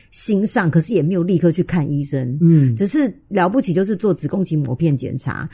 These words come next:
Speaker 1: 那你知道吗？其实回到台湾来了以后，其实这件事情一直就断断续续的有在发生。
Speaker 2: 嗯哼。
Speaker 1: 有的时候做爱不会出血，有的时候还会流血，
Speaker 2: 嗯。
Speaker 1: 而且血量有的时候多，有的时候少。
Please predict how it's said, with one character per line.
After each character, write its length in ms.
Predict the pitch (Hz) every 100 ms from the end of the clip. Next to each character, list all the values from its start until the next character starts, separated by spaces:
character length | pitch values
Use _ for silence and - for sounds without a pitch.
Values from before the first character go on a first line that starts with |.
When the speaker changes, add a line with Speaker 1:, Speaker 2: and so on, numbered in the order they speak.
| - -
Speaker 1:
那 100 | 359
你 140 | 262
知 100 | 185
道 160 | 233 262
吗？ 100 | 202
其 140 | 202
实 80 | 247
回 240 | 277 214 190
到 180 | 262 -
台 260 | - 170
湾 180 | 185 190
来 160 | 175 143
了 80 |
以 160 | 156 135
后， 240 | 165 180 - - -
其 120 | 233
实 120 | 285
这 120 | 294
件 160 | 254 247
事 220 | - 220
情 180 | 175 170
一 140 | 247
直 140 | 208 190
就 160 | 196
断 340 | 190 240 196 170
断 220 | 202 170 147
续 240 | - 170
续 120 | 139
的 120 | 151
有 180 | 131 117
在 160 | 175 160
发 340 | - 127 113
生。 240 | 135 - 117 110 170
Speaker 2:
嗯 140 | 175 135
哼。 180 | 180 285
Speaker 1:
有 100 | 233
的 120 | 277
时 160 | 269 277
候 160 | 339
做 200 | 330 311
爱 120 | 269
不 160 | 247 165
会 120 | 214
出 240 | 180 185 180
血， 160 | 156
有 120 | 143 175
的 100 | 175
时 120 | 220
候 40 |
还 160 | 170 165
会 120 | 170
流 200 | 135 113
血， 280 | 123 135 - -
Speaker 2:
嗯。 60 | -
Speaker 1:
而 100 | -
且 100 | 320
血 300 | - - 175
量 400 | 165 254 185 - - _ _
有 120 | 185
的 100 | 180 214
时 180 | 202
候 160 | 220 254
多， 320 | - 233 233
有 140 | 190 147
的 120 | 143
时 160 | 143
候 160 | 143 165
少。 340 | 135 - -